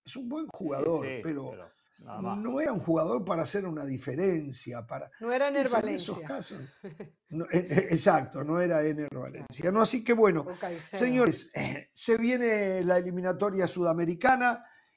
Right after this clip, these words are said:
Speaker 1: Eh, el partido atra-, hay dos partidos atractivos en estas dobles jornadas, sin duda,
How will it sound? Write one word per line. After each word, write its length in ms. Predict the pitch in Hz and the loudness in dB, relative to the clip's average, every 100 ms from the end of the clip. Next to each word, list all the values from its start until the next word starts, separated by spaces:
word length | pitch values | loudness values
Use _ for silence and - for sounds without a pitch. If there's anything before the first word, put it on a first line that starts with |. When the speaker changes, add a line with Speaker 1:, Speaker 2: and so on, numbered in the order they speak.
| _ | _
Speaker 1:
Eh, 440 | 165 170 165 160 151 143 139 127 - - | 0 2 2 0 -2 -8 -10 -12 -8 -2
el 180 | 190 - | 0 4
partido 540 | 151 - 220 214 196 | 2 2 -6 0 0
atra-, 320 | 180 170 170 - | 0 -4 -6 -4
hay 140 | 233 | -2
dos 140 | 226 170 | -2 0
partidos 460 | 160 147 165 - | -2 0 -4 -2
atractivos 680 | 160 156 151 185 202 185 - | -2 -2 -4 -4 -4 -4 -4
en 100 | 151 | -6
estas 240 | 151 127 | -4 -4
dobles 260 | 156 151 151 | -4 -4 -4
jornadas, 540 | 156 147 185 185 156 | -6 -6 -4 -4 -4
sin 220 | 139 165 165 | -6 -8 -6
duda, 340 | 214 208 | 0 0